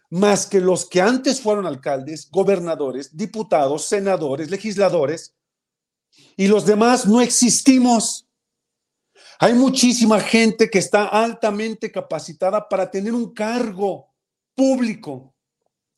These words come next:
Gente de que de verdad quiere hacer el bien por la gente, por México, y no nada más por el puesto. ¿Por qué siguen haciendo estas tonteras? Es lo que no logro entender.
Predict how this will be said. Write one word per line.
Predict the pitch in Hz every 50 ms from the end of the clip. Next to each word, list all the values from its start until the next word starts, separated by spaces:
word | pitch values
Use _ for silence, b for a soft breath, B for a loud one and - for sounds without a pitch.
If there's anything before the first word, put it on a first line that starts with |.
| b b b b b b b
Gente | - 208 214 247 247 247 262 262
de | 254 247 254
que | 202 190
de | 185 180 185
verdad | 185 185 175 170 190 220 226 233 240 185 - _ -
quiere | - 202 226 233 233 233
hacer | 220 185 - - 214 220 226 226
el | 214 190 175
bien | 156 185 208 226 226 202 175
por | _ 214 202 175
la | 170 165 156
gente, | - - - 202 208 226 226 220 - - 196 185
por | 190 180 175 160 156
México, | 175 190 202 226 233 220 - - 185 - _ 175 170 151 139 135 _ _ _ _ _ _ _ _ _ _ _ b b b b b b
y | 185
no | 190 220 247 240
nada | 240 240 233 240
más | 220 226 233 220 - -
por | - 220 185
el | 165 135 131
puesto. | 131 135 160 190 208 202 - - - 190 185 180 180 175 175 _ _ _ _ _ _ _ _ _ _ _ _ _ _ _ _ _ _ _ _ _ _ _
¿Por | 196 190 185 175 185
qué | - 214 226 226 220 190
siguen | - - - - 214 214 185 190 214 202 202
haciendo | 180 165 - - 190 196 202 196 196
estas | 202 185 - 214 196 185 - _ _ - 139 _ _ _ _ _ _ _ _ _ -
tonteras? | 165 151 143 139 131 135 185 196 196 196 180 175 165 156 - - - - _ _ _ _ _ _ _ _
Es | - 165 160
lo | 208 -
que | - 180
no | 170 170 185 196
logro | 196 202 208 190 190 202
entender. | 196 185 170 - 160 143 147 143 165 180 196 196 185 - _